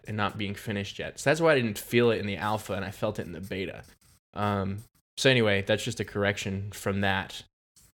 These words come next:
um, on why I was, like, kind of frustrated with what was going on last weekend. But that should all be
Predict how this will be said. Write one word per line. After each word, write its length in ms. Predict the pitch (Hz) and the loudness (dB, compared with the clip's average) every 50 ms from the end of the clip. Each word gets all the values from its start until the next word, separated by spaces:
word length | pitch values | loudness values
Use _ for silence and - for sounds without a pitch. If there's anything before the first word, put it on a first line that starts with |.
| _ _ | _ _
um, 400 | - 104 98 98 95 95 95 92 - | -4 -2 -2 0 0 -2 -4 -4 -4
on 160 | 107 104 104 | -4 -2 2
why 160 | 101 104 104 104 | 2 4 4 4
I 80 | 101 101 | 4 4
was, 240 | 98 101 98 - | 2 0 -2 -4
like, 200 | 98 90 92 - - _ _ _ | -4 -4 -6 -6 -10 _ _ _
kind 140 | - - 104 | -6 -4 -4
of 60 | 95 - | -4 -2
frustrated 680 | - 107 101 - - - 107 98 95 98 95 98 104 104 - _ _ _ _ | -2 -2 -2 -2 -2 -2 -2 -2 -2 -2 -4 -6 -8 -10 -14 _ _ _ _
with 120 | 107 98 104 | -10 -4 -2
what 120 | 104 87 | -2 -2
was 120 | 92 98 - | -2 -4 -4
going 200 | 104 101 101 101 | -4 -2 0 0
on 140 | 98 98 | 0 -2
last 260 | 101 95 101 98 - - | -2 -2 -4 -6 -6 -6
weekend. 360 | 101 95 - 95 92 95 101 - | -6 -6 -4 -6 -6 -6 -4 -2
But 140 | 98 92 | -2 0
that 120 | 107 113 107 | 2 0 2
should 160 | - 127 110 | 2 2 4
all 120 | 104 104 98 | 4 4 2
be 340 | 101 101 98 101 98 - | 0 -2 -2 -4 -4 -8